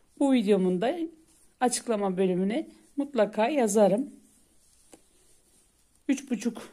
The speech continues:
numara böyle uzun ucu mıdıklı tığ, tığ kullandım arkadaşlar. Evet,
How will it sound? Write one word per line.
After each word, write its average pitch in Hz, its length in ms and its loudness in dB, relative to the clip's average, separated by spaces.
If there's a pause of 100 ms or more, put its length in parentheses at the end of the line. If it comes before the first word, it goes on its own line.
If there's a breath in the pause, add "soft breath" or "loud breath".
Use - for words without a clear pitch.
numara 214 540 0 (200 loud breath)
böyle 233 300 6
uzun 247 680 -2
ucu 247 420 -2 (560 soft breath)
mıdıklı 254 440 2
tığ, 240 200 -2 (380)
tığ 247 240 0
kullandım 180 460 0
arkadaşlar. 175 680 -4 (1300)
Evet, 202 520 -6